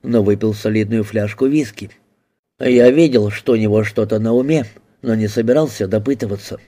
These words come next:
Наконец он сказал, что ему нужен мой совет. Я спросил, идет ли речь о профессиональном совете. Белл ответил утвердительно. Тогда я сказал, что даю профессиональные консультации только в Линкольнс-Инн,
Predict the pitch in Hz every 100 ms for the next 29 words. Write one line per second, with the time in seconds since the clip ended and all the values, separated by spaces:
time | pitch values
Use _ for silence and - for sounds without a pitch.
0 | _ _ _ _ _ _ _ 113 107 104
1 | 98 113 110 120 110 - 127 156 156 110
2 | - 104 101 101 104 107 110 104 101 104
3 | 101 - 123 143 - _ _ _ _ _
4 | _ _ _ _ - 110 113 107 - 135
5 | - 185 147 107 - 110 107 117 120 120
6 | 123 113 - _ _ - 123 127 113 120
7 | 107 139 156 160 98 90 - 117 135 107
8 | 104 _ _ _ _ _ _ _ _ -
9 | 101 101 104 113 107 117 107 110 123 117
10 | 135 131 156 160 101 90 - _ _ _
11 | _ _ _ 104 101 113 120 120 110 139
12 | 135 160 123 - 107 107 110 107 113 110
13 | 117 107 113 110 113 113 117 123 120 135
14 | 127 165 165 - 101 110 104 117 117 110
15 | 110 104 117 113 - - 156 156